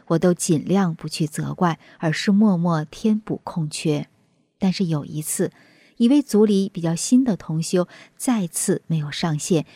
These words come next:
也没有事先通知。我因为当天有重要的事情安排，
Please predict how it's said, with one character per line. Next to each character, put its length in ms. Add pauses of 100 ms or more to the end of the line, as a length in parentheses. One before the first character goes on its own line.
(160)
也 140
没 220
有 220
事 240
先 280
通 260
知。 300 (560)
我 80
因 160
为 120
当 240
天 300 (100)
有 220
重 280
要 140
的 120
事 180
情 200
安 220
排， 280